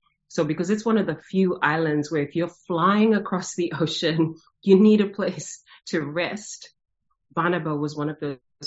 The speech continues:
places. And that's actually why there's so much rich phosphate on that island, because bird droppings combined with, like, this marine, uh, calcium phosphate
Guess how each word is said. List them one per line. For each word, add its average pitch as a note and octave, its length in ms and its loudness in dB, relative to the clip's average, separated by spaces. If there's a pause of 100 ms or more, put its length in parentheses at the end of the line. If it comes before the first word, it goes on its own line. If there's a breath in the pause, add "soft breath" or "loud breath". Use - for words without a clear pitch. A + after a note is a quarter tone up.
places. F#3 340 -4
And D3+ 120 -2
that's D#3+ 280 -8
actually - 440 -4
why D3+ 340 -2
there's D3 200 -8
so D#3+ 240 -6
much D3+ 260 -4
rich - 400 -8
phosphate - 580 -10 (520 soft breath)
on E3 140 2
that D3 200 -2
island, C#3 400 -2
because D3+ 540 -6 (320)
bird F#3+ 400 4
droppings D3 600 -6
combined E3 720 -2
with, D3+ 220 0 (1080)
like, D3+ 280 -4
this D#3 200 -2
marine, E3+ 720 2 (440 loud breath)
uh, C#3+ 180 -2
calcium E3+ 560 -2
phosphate D#3 520 -4